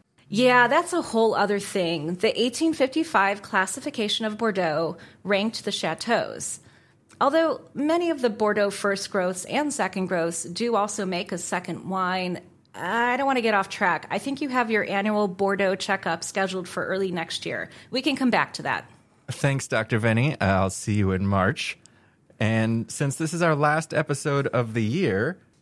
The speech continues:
Speaker 2: I thought we'd revisit one of your most popular questions of twenty twenty-two. Is it okay if a chilled bottle of wine warms back up to room temperature?
Speaker 1: Yeah, that is definitely a very common question. I think there's an urban myth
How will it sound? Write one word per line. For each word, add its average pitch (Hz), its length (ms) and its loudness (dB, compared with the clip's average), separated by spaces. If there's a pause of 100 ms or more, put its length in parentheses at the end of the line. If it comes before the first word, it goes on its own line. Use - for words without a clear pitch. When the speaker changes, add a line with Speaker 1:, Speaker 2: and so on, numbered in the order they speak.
Speaker 2:
I 120 80 2
thought 170 240 2
we'd 135 160 2
revisit 139 500 2
one 117 140 2
of 117 80 0
your 113 100 0
most 110 340 0
popular 214 460 -2
questions 101 600 -4
of 113 220 -6
twenty 95 340 -2
twenty-two. 113 720 -4 (840)
Is 107 140 0
it 123 180 -2
okay 117 680 0
if 107 120 -2
a 107 60 -2
chilled 156 460 -2
bottle 117 300 2
of 135 120 -2
wine 98 480 0 (120)
warms 113 380 2
back 117 300 4
up 90 200 2
to 117 120 0
room 95 300 2
temperature? - 540 0 (280)
Speaker 1:
Yeah, 247 280 0
that 349 260 0
is 220 320 0
definitely 233 540 0
a 202 120 -2
very 208 280 0
common 214 340 -2
question. 151 680 -4 (540)
I 254 100 4
think 440 240 -2
there's 427 220 0
an 254 120 0
urban 233 380 2
myth 196 340 -2